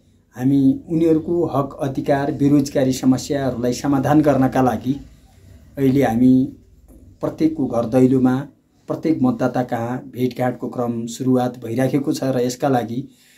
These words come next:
ए, हामीलाई विश्वास छ अब हामी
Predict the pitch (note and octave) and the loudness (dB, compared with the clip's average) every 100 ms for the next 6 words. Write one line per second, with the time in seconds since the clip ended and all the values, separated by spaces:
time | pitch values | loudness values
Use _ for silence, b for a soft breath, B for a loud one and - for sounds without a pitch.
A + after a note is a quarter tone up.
0 | b b b - A2+ A2+ A#2 D3+ E3 D#3 | b b b -10 -6 -2 4 8 8 6
1 | - F#3+ - - F3+ E3+ B2+ - _ _ | 4 4 4 0 0 0 -2 -8 _ _
2 | _ _ _ _ _ _ _ - C3 C#3 | _ _ _ _ _ _ _ -6 0 0
3 | A#2+ A#2 A#2+ A#2 | 0 -2 -4 -6